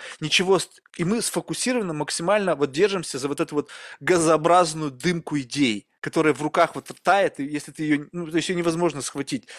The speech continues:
Ты просто как бы вот в этом какой-то такой варишься в этом каком-то странном ментальном, не знаю, слое. И когда ты сильно нагружаешь контекст, то не всегда люди как бы, вот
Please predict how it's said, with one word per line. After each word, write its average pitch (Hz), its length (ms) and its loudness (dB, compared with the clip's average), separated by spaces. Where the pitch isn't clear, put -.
Ты 151 80 -4
просто 156 240 2
как - 160 2
бы 123 80 -8
вот 123 140 -8
в 151 40 0
этом 143 180 0
какой-то - 340 -6
такой 131 200 -2
варишься 147 440 4
в 120 80 -2
этом 131 200 -2
каком-то - 360 -8
странном 131 440 -2
ментальном, 131 760 0
не 120 60 -18
знаю, 113 160 -4
слое. 123 480 2
И 175 320 0
когда 185 320 2
ты 202 220 -4
сильно 196 360 0
нагружаешь 165 640 2
контекст, 226 640 -4
то 170 100 0
не 180 120 -2
всегда 180 520 2
люди 214 260 -2
как 190 200 0
бы, 165 160 -6
вот 175 200 -6